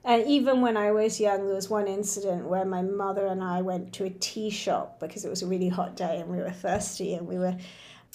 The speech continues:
just sitting at the table drinking tea, and there were some old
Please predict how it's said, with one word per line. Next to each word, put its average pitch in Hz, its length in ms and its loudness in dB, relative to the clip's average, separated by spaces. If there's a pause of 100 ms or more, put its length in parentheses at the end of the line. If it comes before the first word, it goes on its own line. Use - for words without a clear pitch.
(160)
just - 180 -4
sitting 226 220 2
at 202 80 -4
the 202 80 -4
table 202 400 0
drinking 190 400 -4
tea, 349 400 2
and 233 100 2
there 208 80 2
were 208 80 2
some 220 200 -2
old 214 360 4